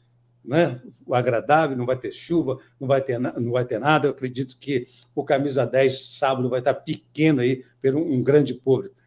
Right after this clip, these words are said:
Então, pessoal, o jogo começa às cinco da tarde, mas a partir das três horas os portões já estarão abertos pra você chegar, se enturmar,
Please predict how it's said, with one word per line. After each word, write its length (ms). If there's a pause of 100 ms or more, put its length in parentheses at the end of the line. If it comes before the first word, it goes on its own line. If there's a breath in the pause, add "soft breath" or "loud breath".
(100)
Então, 140
pessoal, 380
o 20
jogo 240
começa 380
às 140
cinco 240
da 120
tarde, 480 (280 soft breath)
mas 160
a 60
partir 300
das 180
três 340
horas 380 (720)
os 100
portões 640 (300 soft breath)
já 80
estarão 460
abertos 640
pra 160
você 280
chegar, 680 (140 loud breath)
se 160
enturmar, 840